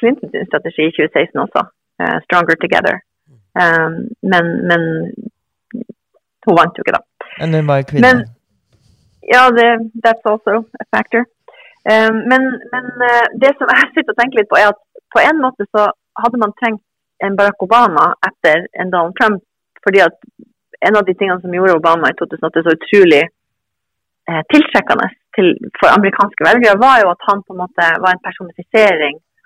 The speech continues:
Speaker 1: av de ulike delene av amerikansk historie. At en sønn av en innvandrer, sønn av en afrikaner, men også sønn,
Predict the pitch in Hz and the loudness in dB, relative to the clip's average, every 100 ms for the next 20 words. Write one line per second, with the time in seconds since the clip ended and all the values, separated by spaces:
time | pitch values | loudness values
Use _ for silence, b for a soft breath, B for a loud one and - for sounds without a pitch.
0 | b _ _ - 196 185 - - 208 202 | b _ _ 0 2 2 -2 -8 -6 -6
1 | - 165 165 165 156 143 143 165 156 165 | -8 -4 -2 -2 -4 -6 -8 -8 -8 -8
2 | _ 147 - 151 - 160 - _ - 180 | _ -10 -4 -2 -2 -4 -8 _ -10 -4
3 | 202 - 214 - 214 196 180 170 175 170 | -4 -4 -8 -4 -2 0 0 -2 -2 -2
4 | 165 160 170 202 180 170 170 165 - - | 0 0 0 -2 0 0 -2 -4 -6 -2
5 | 170 165 160 170 170 170 160 165 160 | 0 2 0 -2 -6 -6 -6 -4 -6